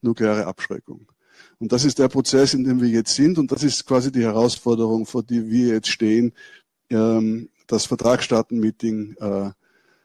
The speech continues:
auf die Beine zu setzen. Wir haben vorher gerade darüber gesprochen, die große Herausforderung ist, wir müssen, wir müssen demonstrieren, dass, äh, die Argumente,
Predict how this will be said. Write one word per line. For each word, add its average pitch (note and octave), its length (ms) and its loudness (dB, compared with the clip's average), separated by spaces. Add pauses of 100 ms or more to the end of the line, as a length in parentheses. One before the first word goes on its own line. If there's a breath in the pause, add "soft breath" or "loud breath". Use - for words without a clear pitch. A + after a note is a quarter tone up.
(600)
auf - 160 0
die - 100 0
Beine G#2+ 280 4
zu G#2+ 140 -4
setzen. F#2+ 340 -4
Wir G#2 80 -2
haben G#2 240 -2
vorher A#2+ 300 2
gerade A#2 200 2
darüber A#2+ 220 2
gesprochen, B2 580 2
die A#2 220 0
große D3 500 4
Herausforderung C3 800 2
ist, B2 220 -4
wir D3 120 6
müssen, D#3 580 2 (500 soft breath)
wir E3+ 220 6
müssen D3+ 360 4
demonstrieren, C3 1000 2 (640)
dass, - 680 0
äh, B2 400 -2
die - 160 -2
Argumente, D3 960 2